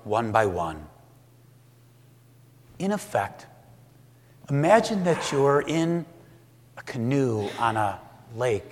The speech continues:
and you're not going to do any of the paddling. And you're going to drift, meander into shore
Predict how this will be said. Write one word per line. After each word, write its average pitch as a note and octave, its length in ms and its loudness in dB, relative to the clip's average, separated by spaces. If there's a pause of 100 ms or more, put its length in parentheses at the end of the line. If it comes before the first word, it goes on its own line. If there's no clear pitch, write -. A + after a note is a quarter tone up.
(140)
and A#2+ 100 -8
you're A#2 100 -4
not C#3 400 -2
going B2+ 180 -4
to A#2 80 -4
do B2+ 260 -6
any C3+ 180 -6
of B2+ 80 -6
the B2 80 -6
paddling. F#2+ 540 -4 (2000)
And C3 100 -4
you're A#2+ 80 -2
going C#3 400 0
to - 180 -10
drift, - 640 -8 (680)
meander F3 920 -4
into D#3+ 300 -6
shore F2+ 580 -4